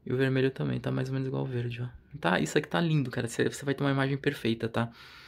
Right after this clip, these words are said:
Porque daqui desse ponto que ele tá até ele chegar aqui no amarelo, quando ele entra no amarelo, a imagem ela começa a ficar um pouquinho estranha.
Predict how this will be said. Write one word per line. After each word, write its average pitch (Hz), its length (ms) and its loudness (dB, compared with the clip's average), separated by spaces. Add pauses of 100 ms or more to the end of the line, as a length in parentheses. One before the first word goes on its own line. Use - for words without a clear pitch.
(280)
Porque - 160 2
daqui 135 220 2
desse 147 180 -6
ponto 143 220 0
que 143 60 -2
ele 135 100 0
tá 120 180 -2
até 131 400 2
ele 123 160 -2
chegar 123 220 2
aqui 120 160 -4
no 120 80 2
amarelo, 120 520 2 (720)
quando 151 180 4
ele 156 200 6
entra 214 340 8
no 170 80 2
amarelo, 156 640 4 (340)
a 143 60 0
imagem 147 260 2
ela 151 80 0
começa 185 1120 0
a - 40 -2
ficar - 180 -4
um 147 60 -2
pouquinho 151 320 -4
estranha. 143 760 0